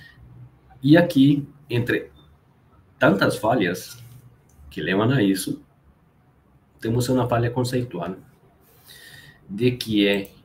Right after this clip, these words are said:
não entender que a versão de tecnologias não é uma questão de implementar um sistema e colocar ele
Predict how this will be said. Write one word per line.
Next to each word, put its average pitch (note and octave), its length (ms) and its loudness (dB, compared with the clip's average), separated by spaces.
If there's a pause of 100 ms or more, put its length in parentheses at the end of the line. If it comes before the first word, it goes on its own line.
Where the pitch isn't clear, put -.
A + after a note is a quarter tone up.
não B2+ 180 4
entender F#2+ 640 2 (1120)
que - 100 -4
a B2 60 4
versão A#2 320 0
de A2 160 -2
tecnologias F#2+ 1120 -2 (260)
não G2+ 180 -4
é G2+ 100 0
uma G2+ 220 -2
questão - 460 -8
de F2+ 120 -4
implementar F2+ 960 -2 (1400)
um G2 60 -6
sistema G#2 440 -2
e - 200 -4
colocar D#2+ 420 -8
ele F#2+ 240 -4